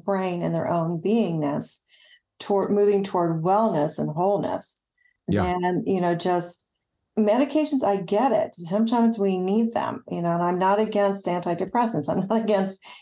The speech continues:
Speaker 1: any of that. I'm a licensed psychologist. So I know that there are times when some people may need that. But I think we're in an overprescribed world.
Speaker 2: Yeah.
Speaker 1: And so I think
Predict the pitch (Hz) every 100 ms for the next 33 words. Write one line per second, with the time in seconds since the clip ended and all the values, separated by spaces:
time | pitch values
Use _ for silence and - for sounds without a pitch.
0 | - 214 233 185 165 170 185 196 170 180
1 | 208 214 202 - - 185 175 180 190 214
2 | 208 190 175 170 202 180 180 240 247 -
3 | - _ 233 233 233 226 226 220 202 196
4 | 196 196 196 202 196 170 143 - - -
5 | - _ _ - 214 208 196 196 220 220
6 | 220 208 190 196 190 - 185 185 190 190
7 | 180 - 156 147 147 160 185 233 - -
8 | - - _ - 85 80 - 175 175 -
9 | 190 180 180 170 - 175 170 - 233 240
10 | 185 175